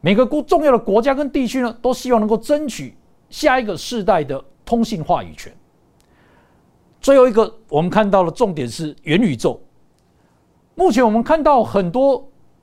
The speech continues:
I T大厂，他们各自来解读元宇宙。当然，目前呢，A R、V R装置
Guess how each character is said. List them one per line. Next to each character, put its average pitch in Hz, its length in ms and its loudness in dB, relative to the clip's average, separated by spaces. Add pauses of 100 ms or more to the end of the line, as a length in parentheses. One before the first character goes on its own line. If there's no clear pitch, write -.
(140)
I 277 220 -2
T 269 180 -6
大 269 300 -4
厂， - 220 -16 (240)
他 247 120 -2
们 247 180 -2
各 247 280 2
自 233 220 -6
来 170 120 0
解 143 340 -6
读 110 220 -10
元 156 180 -2
宇 113 140 -6
宙。 110 240 -12 (840)
当 254 120 2
然， 208 140 4
目 269 240 2
前 156 240 -2
呢 165 200 -4 (260)
，A 277 180 0
R、 185 140 2
V 208 200 -2
R 185 140 2
装 254 260 -2
置 240 260 -8